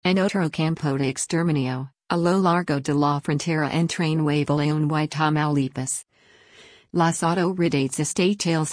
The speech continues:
han identificado a seis víctimas de Nuevo Laredo que fueron secuestradas por sicarios del C D N vestidos como militares.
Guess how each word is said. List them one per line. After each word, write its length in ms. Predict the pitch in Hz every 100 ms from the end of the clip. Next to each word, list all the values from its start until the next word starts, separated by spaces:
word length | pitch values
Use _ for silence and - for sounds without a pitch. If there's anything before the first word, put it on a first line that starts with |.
| 160
han 140 | 160
identificado 840 | 143 139 156 160 170 - 156 139
a 60 | 131
seis 340 | - 160 160
víctimas 560 | - 156 - 180 151 139
de 120 | 156
Nuevo 340 | 147 147 160 151
Laredo 400 | 147 151 156 131
que 200 | 151 147
fueron 460 | - 160 160 165
secuestradas 720 | 160 156 156 160 - 147 143
por 260 | - - 180
sicarios 680 | - 147 165 160 151 143 -
del 200 | 156 156
C 280 | - 165 160
D 180 | 156
N 160 | 147 147
vestidos 640 | 143 131 - 170 151 135
como 300 | - 160 151
militares. 960 | 147 135 143 139 143 127 127 131 131 -